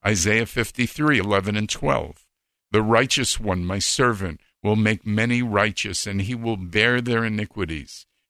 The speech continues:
He poured out his soul to death and was counted with transgressors.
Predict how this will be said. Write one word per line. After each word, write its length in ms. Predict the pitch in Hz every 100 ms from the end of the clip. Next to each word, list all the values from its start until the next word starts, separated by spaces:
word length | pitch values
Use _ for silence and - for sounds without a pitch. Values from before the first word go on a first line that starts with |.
| -
He 100 | 123
poured 380 | - 127 139 131
out 180 | 127 127
his 140 | 120
soul 480 | - 135 117 101 98
to 200 | - 104
death 380 | 90 104 92 -
and 180 | 95
was 200 | 95 98
counted 520 | - 120 113 104 92 87
with 280 | 98 -
transgressors. 1120 | - - 98 92 - 127 120 - 76 - -